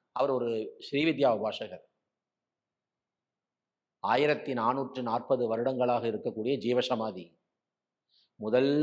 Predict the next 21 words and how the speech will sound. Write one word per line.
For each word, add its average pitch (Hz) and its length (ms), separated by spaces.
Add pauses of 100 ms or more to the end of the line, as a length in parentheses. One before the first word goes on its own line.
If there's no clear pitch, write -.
(520)
அந்த 113 280
ஆதீனம், 120 580 (100)
அந்த 107 240
பீட 117 400
ஆதீனம் 113 220
வந்து 104 280
ஆதி 123 420
சிவலிங்காச்சாரியார் 120 880 (420)
அவர் 107 180
தான் 123 100
அங்க 123 120
ஜீவ 120 220
சமாதியில 113 340
இருக்காரு. 98 420 (800)
அந்த 117 320
மாதிரி 131 320
அமைப்பிலே 131 480
வந்த 110 360
அறுபத்தி 143 560
ஐந்தாவது 131 540
பட்டம் 143 520